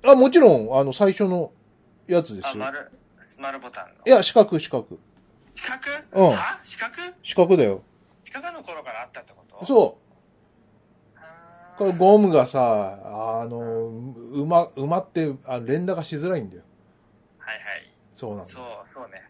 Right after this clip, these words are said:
Speaker 2: そういう、
Speaker 1: うん。
Speaker 2: あの、その家もあった。
Speaker 1: はい。
Speaker 2: うん。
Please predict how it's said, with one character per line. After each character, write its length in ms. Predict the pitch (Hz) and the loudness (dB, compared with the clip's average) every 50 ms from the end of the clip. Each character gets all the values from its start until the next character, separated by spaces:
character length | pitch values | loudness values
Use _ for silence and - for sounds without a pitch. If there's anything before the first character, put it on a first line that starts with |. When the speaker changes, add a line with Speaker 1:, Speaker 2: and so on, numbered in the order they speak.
| _ - | _ -18
Speaker 2:
そ 100 | - 110 | -14 -14
う 20 | |
い 80 | 110 107 | -14 -14
う、 60 | 98 | -16
Speaker 1:
う 20 | |
ん。 40 | 95 _ _ | -18 _ _
Speaker 2:
あ 160 | 120 120 120 | -14 -14 -12
の、 160 | 120 120 123 127 - - _ _ _ _ _ _ _ _ _ _ _ - - - _ | -12 -14 -16 -16 -18 -20 _ _ _ _ _ _ _ _ _ _ _ -20 -20 -20 _
そ 160 | _ - - 190 | _ -14 -12 -10
の 500 | 190 190 196 196 196 202 202 196 190 185 | -10 -10 -10 -12 -12 -10 -10 -10 -10 -10
家 180 | 185 190 190 170 | -10 -12 -12 -10
も 100 | 156 - | -10 -10
あ 80 | - | -10
っ 100 | - _ | -12 _
た。 180 | - - - - _ _ _ _ _ _ _ _ | -18 -18 -18 -18 _ _ _ _ _ _ _ _
Speaker 1:
は 140 | - 117 104 | -12 -12 -12
い。 20 | 92 | -12
Speaker 2:
う 40 | |
ん。 40 | 82 | -14